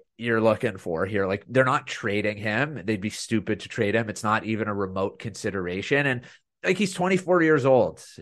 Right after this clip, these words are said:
Like, we have to keep that in mind. You know, I understand that he's been up here for a while, and this is really his, his fourth full season, fifth full season, let's call it. He played a hundred twenty-three games in his rookie year.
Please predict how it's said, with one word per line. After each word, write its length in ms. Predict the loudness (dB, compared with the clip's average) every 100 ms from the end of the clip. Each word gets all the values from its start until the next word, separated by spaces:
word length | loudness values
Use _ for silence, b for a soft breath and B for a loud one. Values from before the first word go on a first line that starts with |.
| -4
Like, 240 | -2 -2
we 140 | 0 0
have 180 | 0 -2
to 80 |
keep 180 | -4 0
that 260 | 2 2 -2 _
in 160 | -12 -6
mind. 520 | 0 0 0 -8 -14 -8
You 160 | -4
know, 160 | 0 2
I 160 | 2
understand 500 | 2 0 -2 -2 -4
that 140 | -4 -10
he's 580 | -6 -4 -2 -2 -4 -6
been 360 | -4 -2 -2
up 280 | -4 -6 -6
here 300 | -6 -4 -4
for 600 | -8 -8 -4 0 -2 -4 B -6
a 120 | -4
while, 560 | 0 2 2 0 -2
and 120 | -4 -6
this 200 | -10 -10
is 120 | -6
really 360 | -4 -2 -2
his, 340 | -4 -6 -6 -10 B B -4
his 180 | -4 -4
fourth 480 | 2 4 4 0
full 240 | 0 0 0
season, 340 | -2 -2 -2
fifth 320 | 2 4 4
full 160 | 4 2
season, 360 | 2 -6 -6 -6
let's 160 | -8
call 280 | -4 0 0
it. 60 | 0
He 60 |
played 220 | 2 2 2
a 20 |
hundred 240 | 0 -4
twenty-three 460 | -4 -8 -6 -8 -4
games 260 | -4 -4
in 80 | -8
his 140 | -10 -8
rookie 240 | -8 -6
year. 380 | -4 -2 -2